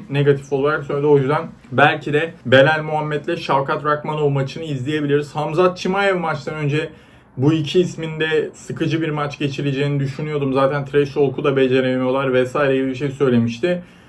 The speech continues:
Ona da ne demek lazım? En azından bu iki adam dövüşüyor diyebiliriz. Ee, Hamzat'ın ben bu yorumlarını, özellikle bu seviyede dövüşen isimlere karşı bu tarz aşağılayıcı yorumlarını artık komik bulmaya başladım.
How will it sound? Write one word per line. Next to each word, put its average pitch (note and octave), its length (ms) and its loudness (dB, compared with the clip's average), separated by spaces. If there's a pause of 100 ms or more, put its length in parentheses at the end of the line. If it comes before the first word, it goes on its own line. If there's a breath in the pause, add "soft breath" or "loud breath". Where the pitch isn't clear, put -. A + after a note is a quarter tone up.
(140 loud breath)
Ona D3 280 2
da E3 280 6 (440)
ne D3+ 200 2
demek C3+ 320 2
lazım? B2 340 2 (360)
En C#3+ 120 0
azından C#3+ 380 0
bu C#3+ 80 0
iki C#3 220 -2
adam C#3 240 0
dövüşüyor C#3 480 6
diyebiliriz. C3 720 2
Ee, B2 320 4 (320)
Hamzat'ın C#3+ 600 0
ben D3 220 0
bu C#3+ 260 2 (480 loud breath)
yorumlarını, C3+ 580 6
özellikle C3+ 500 2
bu C#3+ 80 0
seviyede C#3+ 440 2
dövüşen C3 360 0
isimlere C3 380 -4
karşı B2 360 -4
bu C3+ 80 -6
tarz C3+ 400 -2 (200)
aşağılayıcı B2+ 600 2
yorumlarını C3 460 2
artık C3+ 280 -4
komik C#3 340 -4
bulmaya A#2+ 340 2
başladım. B2 400 -4